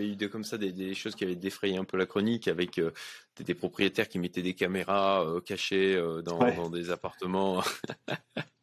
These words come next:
Speaker 2: Ouais, ouais,
Speaker 1: Ce
Speaker 2: pourquoi
Speaker 1: n'est
Speaker 2: pas.
Speaker 1: pas du tout
Speaker 2: Après
Speaker 1: une pratique qu'il faut faire. Voilà, c'est très, très, très, très mauvaise idée. Les conséquences derrière peuvent être, euh,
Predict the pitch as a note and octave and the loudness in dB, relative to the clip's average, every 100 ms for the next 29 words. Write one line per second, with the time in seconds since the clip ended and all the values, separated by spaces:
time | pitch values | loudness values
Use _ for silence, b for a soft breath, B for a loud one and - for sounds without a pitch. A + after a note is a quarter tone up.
0 | _ _ E3+ F#3+ E3+ A2+ C3+ C3 A2 G2 | _ _ -2 0 4 6 6 6 6 6
1 | G2 C#3+ G#2+ - - B2 A#2+ - D3+ D3 | 6 6 4 2 6 8 8 6 2 0
2 | D#3 - D3+ D3+ D3 - G#2+ F#2 G#2+ G#2 | -4 -6 -4 2 2 4 4 4 4 6
3 | G2 - G2 - - - - C3+ - - | 4 0 -6 -2 2 2 4 2 2 2
4 | A3+ - - C3 B2+ A#2 A2+ G#2+ G#2 F#2+ | 2 2 4 4 6 4 4 2 2 2
5 | F#2 F2+ G#2 - G2 G#2 F#2+ F#2+ G2 - | 2 -2 -4 -4 -2 0 4 4 2 -2
6 | F2 E2+ - D#2+ D#2 | -2 -2 -2 -4 -4